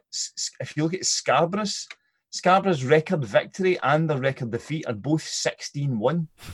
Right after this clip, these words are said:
Speaker 1: Uh, the Leeds, record victory via Leeds Amateurs in nineteen oh seven, and their record defeat via South Bank in nineteen nineteen.
Speaker 2: See, that's worse. The record victory versus Leeds Amateurs in the F A Amateur Cup.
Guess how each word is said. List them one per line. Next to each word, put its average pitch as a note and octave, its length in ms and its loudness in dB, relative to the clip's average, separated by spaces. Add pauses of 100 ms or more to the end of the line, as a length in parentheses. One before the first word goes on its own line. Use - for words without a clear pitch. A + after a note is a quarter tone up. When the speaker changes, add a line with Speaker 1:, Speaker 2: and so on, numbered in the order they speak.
(840)
Speaker 1:
Uh, A#2 320 4 (640)
the C#3+ 120 2
Leeds, D3+ 380 0
record D3+ 300 2
victory D3 320 0
via C3+ 180 -4
Leeds C3+ 220 -4
Amateurs C#3 520 0
in B2+ 60 -2
nineteen B2+ 320 -4
oh A#2+ 60 -4
seven, B2 320 0
and B2+ 140 -4
their A2 100 -4
record A#2+ 220 -2
defeat A2+ 340 -8
via A#2 140 -6
South - 460 -6
Bank A#2+ 420 -2
in A2+ 100 -6
nineteen A#2 400 -6
nineteen. A2+ 540 -6
Speaker 2:
See, F#3 100 -6
that's G#3 260 -4
worse. F3 340 -2 (300)
The D3 200 -2
record D3 280 -2
victory C#3+ 520 -4
versus C3 420 -8
Leeds C#3 340 -4
Amateurs B2+ 540 -4
in B2 180 -6
the A#2+ 140 0
F B2+ 180 -6
A B2 120 -4
Amateur C3+ 480 -6
Cup. D3 300 -6